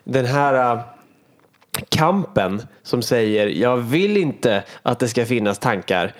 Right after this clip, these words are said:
den skapar ännu mer tankar och ännu mer vågor. Om vi kan prova att istället sätta oss ner eller stå upp eller ta en promenad eller vad som helst och säga att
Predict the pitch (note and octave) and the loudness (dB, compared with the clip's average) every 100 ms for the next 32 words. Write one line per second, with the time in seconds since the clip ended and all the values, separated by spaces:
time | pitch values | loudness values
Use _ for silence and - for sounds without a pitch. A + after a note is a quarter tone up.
0 | - - A#2+ B2+ - D3+ B2 C3 B2 A#2 | -20 -4 0 0 2 0 2 0 0 -2
1 | - _ _ - C#3+ C3 D3+ A#2 B2+ G#2+ | -8 _ _ -2 0 0 2 0 0 -2
2 | F2 E2 D#2+ - _ _ _ B2+ F2 A#2+ | -2 -2 -2 -4 _ _ _ -2 0 0
3 | G#2+ G#2+ G#2+ A#2+ A2 C3 G#2+ G2 - - | 0 0 0 0 0 2 0 -2 -8 -20
4 | - A2+ B2+ D3 B2+ - F3 C#3 C#3+ F#3+ | -6 -2 0 0 0 0 0 -2 0 0
5 | F#3+ - - - C3 C#3+ B2+ C3+ A#2 A2+ | 0 -4 -14 -4 -2 -2 0 0 2 -2
6 | - B2 - A#2+ A#2 A#2 A2+ G2+ G2+ - | -2 -2 0 0 2 0 2 2 0 -6
7 | - _ _ _ - G#2 C3 C3+ A#2 G#2 | -20 _ _ _ -4 -2 0 0 2 2
8 | G#2 - - - A2+ A2 G#2 - B2+ C#3+ | 0 -4 -10 -4 0 0 -2 0 0 2
9 | C3 B2+ A#2 G2+ G2 G#2 - - _ A#2 | 0 0 2 2 0 -4 -10 -20 _ 0
10 | A2+ G#2+ G#2 A2 A2+ G#2+ G2+ A2 A2+ A2 | 2 0 0 -2 0 -2 -4 -2 0 0
11 | G#2+ G#2 - | 0 -2 -6